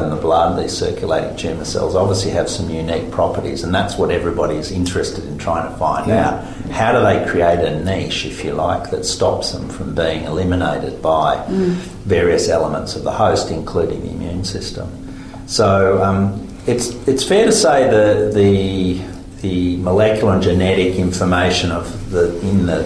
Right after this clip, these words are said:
Speaker 1: circulating tumour cell is probably quite similar to what one finds in the primary tumour. So there'd be certain mutations that the primary tumour carried that the circulating tumour cell would also manifest or show.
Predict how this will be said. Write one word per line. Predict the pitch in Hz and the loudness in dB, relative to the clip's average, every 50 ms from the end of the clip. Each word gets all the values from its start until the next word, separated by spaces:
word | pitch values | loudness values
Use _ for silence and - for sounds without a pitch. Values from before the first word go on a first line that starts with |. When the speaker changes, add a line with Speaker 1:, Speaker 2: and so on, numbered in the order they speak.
| - - | -4 -6
Speaker 1:
circulating | - - - - 104 90 - - 82 80 80 76 67 69 - | -8 -6 -4 0 2 2 2 2 2 0 0 0 0 -4 -4
tumour | - 92 87 90 87 - | -4 -2 -2 -2 0 -2
cell | - - 78 65 - | 0 0 0 0 0
is | 101 87 - | 0 -2 -4
probably | - - - 160 - - 95 90 90 104 101 | -4 -2 0 2 2 2 2 2 0 -2 -2
quite | - - 95 80 - - - | 0 0 2 2 2 2 0
similar | - - 160 170 170 143 98 80 | 2 2 2 4 4 4 2 4
to | 78 80 | 2 2
what | 78 85 90 - - | 2 2 0 0 0
one | 80 76 73 78 - | -2 -2 -2 -4 -6
finds | - - 92 82 80 80 80 - - | -2 0 0 2 2 0 -2 -4 -6
in | 82 78 78 | -6 -6 -6
the | 78 73 - - - - - - - - - - | -8 -8 -10 -10 -14 -14 -14 -14 -16 -14 -8 -2
primary | - 101 92 87 87 87 85 82 82 | 0 2 2 2 2 0 -2 -2 -4
tumour. | - - 98 92 98 104 110 113 | -2 0 2 2 4 4 2 2
So | 107 - 101 90 | 2 2 2 2
there'd | 87 92 90 | 2 2 2
be | 92 98 101 | 2 2 0
certain | - - 117 104 95 92 90 | 4 4 4 4 6 4 2
mutations | 90 85 85 - 87 85 82 92 90 - 82 80 76 - - | 2 0 -2 -2 0 2 2 2 2 0 -2 -4 -6 -4 -6
that | - - - | -6 -4 -6
the | - | -6
primary | - - - 80 82 87 87 90 87 | -6 -4 -2 0 0 0 -2 -4 -6
tumour | - - 80 80 82 82 80 80 | -6 -6 -6 -4 -4 -4 -6 -8
carried | - - 82 78 80 80 82 80 80 - - - - - - - - - | -6 -4 -2 0 2 2 0 0 -2 -4 -8 -12 -12 -14 -14 -14 -10 -2
that | - - 78 | -2 0 2
the | 85 | 2
circulating | - - - 85 80 80 80 82 78 78 78 76 76 76 76 76 | 0 2 2 2 2 2 2 0 0 2 2 0 0 -2 -6 -6
tumour | - 80 78 78 78 - | -6 -6 -4 -4 -6 -6
cell | - - 82 78 80 - | -6 -4 -2 -2 -2 -2
would | - - | -2 -2
also | 80 78 - - - - 85 80 80 78 - - - - | -2 -2 -4 -6 -4 -4 -4 -2 -2 -4 -6 -8 -10 -6
manifest | 82 80 76 76 69 67 69 - - - - - | -4 -2 -2 -2 -4 -2 0 0 0 0 0 -2
or | - 76 - | -4 -4 -4
show. | - - 85 69 67 65 - 95 92 | -2 -2 -2 0 0 0 -2 -2 -4